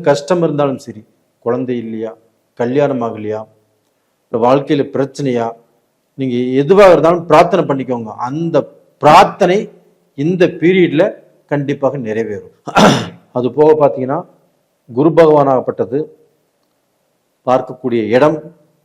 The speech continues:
உங்களுக்கு எட்டாம் இடத்தை பார்க்குறாங்க. அப்ப அந்த எட்டாம் இடம் என்பது உங்களுடைய ராசி தான்.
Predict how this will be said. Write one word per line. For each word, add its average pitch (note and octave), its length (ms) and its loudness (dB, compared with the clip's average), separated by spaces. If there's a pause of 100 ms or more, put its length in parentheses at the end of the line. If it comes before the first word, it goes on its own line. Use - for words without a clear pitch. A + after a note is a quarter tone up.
(260)
உங்களுக்கு B2 320 -8
எட்டாம் D#3 300 2
இடத்தை B2+ 200 -4 (100)
பார்க்குறாங்க. A2+ 420 -2 (760)
அப்ப A#2+ 140 -2
அந்த B2 100 -2 (100)
எட்டாம் E3+ 360 2
இடம் C3+ 220 -2
என்பது A#2+ 320 -4 (600)
உங்களுடைய A#2+ 460 -4
ராசி A2+ 340 -6
தான். G#2 120 -20